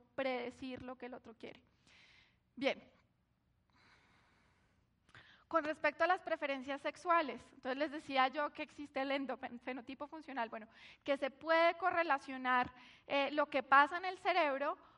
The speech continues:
con efectivamente lo que la persona manifiesta que es su orientación sexual. Y entonces resulta que en esto se ha visto que las neuronas en espejo se activan de manera muy, muy, muy significativa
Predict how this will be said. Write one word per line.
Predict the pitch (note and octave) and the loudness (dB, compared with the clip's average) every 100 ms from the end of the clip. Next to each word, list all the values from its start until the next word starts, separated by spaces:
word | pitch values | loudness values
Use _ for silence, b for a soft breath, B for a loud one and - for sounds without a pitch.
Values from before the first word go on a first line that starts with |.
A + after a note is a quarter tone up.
| b | b
con | - D4 | -4 -2
efectivamente | B3+ C4 - B3+ A#3+ B3 C4 | -2 -4 -4 -4 -4 -4 -2
lo | D4 | -2
que | D4 | 0
la | C#4 | 0
persona | A#3+ B3 B3+ C4 B3 B3 | 0 -4 -6 -6 -2 -2
manifiesta | B3 C#4+ C#4 A#3+ C4 B3+ B3+ C4 | 2 2 0 -6 -6 -4 -2 -6
que | C4+ D#4+ B3 C4 C4 | -6 -6 -2 0 0
es | C4+ C4 - | -4 -10 -20
su | C4 C#4+ | -12 -4
orientación | C4+ B3+ B3+ A#3 B3 A#3 | -2 -4 -8 -10 -10 -16
sexual. | A#3 A#3+ - C4+ - - B B B B - | -16 -16 -2 -2 -2 -18 B B B B -6
Y | |
entonces | C#4 C#4 D4 | -2 2 2
resulta | F4+ D#4+ C#4+ D4+ | 2 -8 -2 -2
que | E4 E4 | 2 0
en | C#4+ | 0
esto | C4+ C4 C4 - D4 C#4+ D4 - | -2 -4 -8 -10 -2 0 0 -2
se | - | 4
ha | C4+ | 4
visto | C#4 D#4 D4 - C#4 D4 - - | 6 0 -4 -6 -6 -6 -12 -6
que | B3+ A#3+ B3+ B3+ | -4 -2 -6 -2
las | B3 A#3 | -2 -2
neuronas | A#3+ B3 D4+ F4 G4+ | -8 -6 -6 -6 -8
en | F#4+ | -10
espejo | F4+ - D4 C#4 D4+ | -6 -2 0 -2 -6
se | - D4 | 0 0
activan | - - - E4 D#4 B3+ - - | 0 -10 -8 -4 -2 -2 -6 -6
de | C4+ | -2
manera | C4 C4 C#4+ D#4 | -2 -2 0 0
muy, | D#4+ E4+ F4+ F#4 | 0 -4 -6 -6
muy, | F4 F#4 | -8 -8
muy | F4+ F4+ F#4 | -6 -8 -8
significativa | F#4+ G4 F#4 E4 C4+ A#3+ D4 D4+ | -10 -12 -12 -4 -4 -4 -4 -4